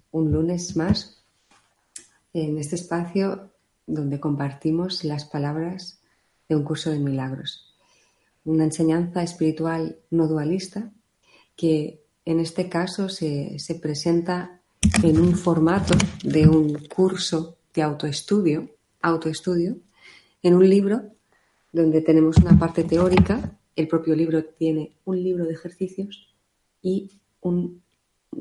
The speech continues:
como un anexo que es el manual para el maestro. Eh, como sabemos, eh, el,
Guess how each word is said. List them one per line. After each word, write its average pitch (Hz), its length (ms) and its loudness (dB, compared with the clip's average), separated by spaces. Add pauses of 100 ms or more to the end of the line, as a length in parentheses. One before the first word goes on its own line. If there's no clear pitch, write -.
como 180 220 -4
un 185 120 -2
anexo 185 400 -4
que 170 80 -6
es - 200 -10
el 160 120 -2
manual 156 480 -2
para 160 160 -4
el 147 80 -4
maestro. 147 500 -6 (1700)
Eh, 160 280 2
como 151 280 -2
sabemos, 165 680 -2
eh, 143 520 -4
el, 147 520 -2